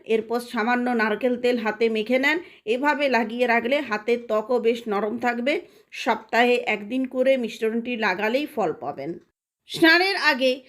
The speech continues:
রোজ অলিভ অয়েল ভালো করে হাতে মালিশ করে নিতে হবে। এর মধ্যে রয়েছে ভি-, উপকারী ফ্যাটি অ্যাসিড, অ্যান্টিঅক্সিডেন্ট। অলিভ অয়েল না থাকলে ঘরে নারকেল তেল ব্যবহার করতে পারেন। এই তেল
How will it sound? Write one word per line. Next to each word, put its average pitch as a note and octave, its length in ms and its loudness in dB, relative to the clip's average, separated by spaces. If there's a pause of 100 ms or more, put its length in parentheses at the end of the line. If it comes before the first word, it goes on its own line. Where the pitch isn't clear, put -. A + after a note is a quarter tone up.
(160)
রোজ C4+ 280 -4
অলিভ D4+ 380 0
অয়েল E4 320 2 (1400)
ভালো C#4+ 300 6
করে D4+ 240 2
হাতে C#4+ 340 -2
মালিশ C4 400 -6
করে C#4+ 220 0
নিতে B3+ 240 -4
হবে। C4 340 2
এর B3 100 2
মধ্যে B3 360 0
রয়েছে C4 360 2
ভি-, A3+ 200 -8 (400)
উপকারী B3 600 -2 (540)
ফ্যাটি D4+ 320 0
অ্যাসিড, C#4 380 -4
অ্যান্টিঅক্সিডেন্ট। C4+ 1080 -2
অলিভ C4 380 0
অয়েল C4 300 2
না B3 240 -2
থাকলে C4 300 0
ঘরে B3+ 300 2
নারকেল B3 420 -2
তেল D4 200 -4
ব্যবহার B3+ 360 0
করতে A#3+ 300 -2
পারেন। G3+ 320 -2
এই C4 260 2
তেল C#4 320 0